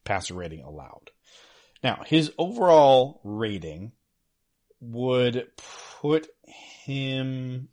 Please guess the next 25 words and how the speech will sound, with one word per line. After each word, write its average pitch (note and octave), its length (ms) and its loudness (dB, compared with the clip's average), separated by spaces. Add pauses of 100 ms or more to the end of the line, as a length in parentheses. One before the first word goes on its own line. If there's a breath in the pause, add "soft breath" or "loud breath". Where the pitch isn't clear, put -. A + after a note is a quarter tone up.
eh, C3+ 340 -2
I'm B2 80 -4
gonna G#2 120 -10
skip - 240 -20
that. - 180 -20 (120)
I'm C#3+ 100 -4
gonna C3 120 2
skip - 260 -14
that. - 160 -20 (760 loud breath)
He D3 100 0
had C3+ 100 2
twelve D#3+ 480 4
ball A2+ 220 4
hawks - 420 -12
last D2+ 280 -12
year. D#2+ 120 -12
That's C#3 560 -4 (320)
low, E2 540 -12
I F2+ 120 -12
will D#2+ 220 -12
say. - 240 -14 (1000 loud breath)
Let C#3 80 -2
me A#2+ 80 2
back G2+ 260 -4
up. - 180 -16